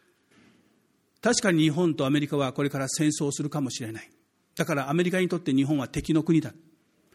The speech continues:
でも私にとって日本は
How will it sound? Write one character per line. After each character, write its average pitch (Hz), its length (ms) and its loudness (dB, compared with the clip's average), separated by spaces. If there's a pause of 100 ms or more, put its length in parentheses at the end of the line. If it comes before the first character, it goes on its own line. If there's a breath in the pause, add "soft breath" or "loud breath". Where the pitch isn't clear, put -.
(400 soft breath)
で 160 100 4
も 135 180 0
私 247 460 0
に 247 160 4
と 240 100 0
っ 220 40 -2
て 143 200 -2
日 135 120 4
本 131 280 -2
は 107 180 -10